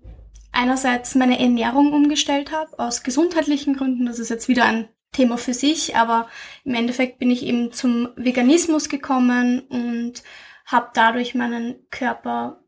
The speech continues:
von innen genährt und dann habe ich angefangen, Yoga zu machen und das war auch sehr, sehr wichtig für mich und der Weg eben,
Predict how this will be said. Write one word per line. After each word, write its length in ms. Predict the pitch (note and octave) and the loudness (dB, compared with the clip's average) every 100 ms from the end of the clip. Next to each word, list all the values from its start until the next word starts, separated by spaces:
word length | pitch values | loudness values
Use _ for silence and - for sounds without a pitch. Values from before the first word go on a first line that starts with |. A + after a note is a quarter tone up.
| _ | _
von 320 | - C4 B3+ - | -8 -6 -6 2
innen 540 | C#4+ C#4 C#4 C4+ B3+ - - | 6 6 6 2 0 -4 -2
genährt 800 | A#3+ A3+ A3+ B3+ F4 F#4 - - - | -2 -2 -4 -4 -6 -10 -18 -18 -6
und 200 | C4 B3 | -4 -2
dann 420 | A#3 B3 B3+ B3+ | -2 0 -2 -2
habe 120 | B3 | -4
ich 140 | B3 - | -4 -4
angefangen, 640 | A#3+ A#3 B3 A#3 A#3 A#3 - _ - | -6 -6 -6 -6 -6 -8 -14 _ -2
Yoga 420 | B3 D4 D4+ D#4 | 4 4 6 2
zu 160 | - C#4+ | 2 0
machen 720 | B3+ B3 - B3+ B3 B3 B3 _ _ _ _ | 0 -2 -6 -6 -6 -8 -12 _ _ _ _
und 340 | B3+ B3 A#3+ A#3 - | -6 -4 -4 -10 -2
das 340 | A3+ B3 - | -2 0 -2
war 160 | - - | -2 -2
auch 400 | B3 A#3+ - - _ _ _ _ _ - | 0 0 -4 -20 _ _ _ _ _ -8
sehr, 320 | - B3 A#3+ | 0 4 4
sehr 220 | B3 A#3+ | 2 0
wichtig 640 | C4 C4+ - D4 F#4 - - | 0 0 -2 -2 -2 -6 -6
für 140 | - | 2
mich 520 | C#4+ D#4 F#4+ - - - _ _ | 2 2 -2 -12 -18 -20 _ _
und 680 | B3+ B3 B3 B3 B3 - - _ - | -2 0 2 0 0 -4 -8 _ 0
der 240 | C4 A#3 | 2 2
Weg 340 | A#3+ B3 C#4+ - | 0 0 0 -2
eben, 480 | B3 B3+ C4 C4 | 0 2 2 0